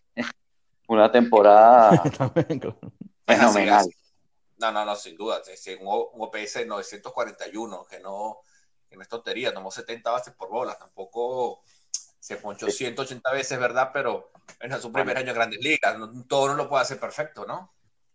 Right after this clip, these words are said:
Speaker 2: Sí, totalmente de acuerdo. Pa-, parece que en esta época todos buscamos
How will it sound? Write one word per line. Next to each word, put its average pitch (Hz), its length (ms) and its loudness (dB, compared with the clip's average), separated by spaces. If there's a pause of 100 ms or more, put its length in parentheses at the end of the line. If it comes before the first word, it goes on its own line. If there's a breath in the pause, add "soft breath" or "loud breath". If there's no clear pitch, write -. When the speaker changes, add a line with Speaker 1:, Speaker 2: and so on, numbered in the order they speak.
(1600)
Speaker 2:
Sí, 131 180 -2
totalmente 120 460 -2
de 127 60 2
acuerdo. 120 260 0
Pa-, - 160 -6
parece 131 340 2
que 156 60 0
en 147 60 -2
esta 151 240 0
época 156 380 -2
todos 139 200 -2
buscamos 135 600 -4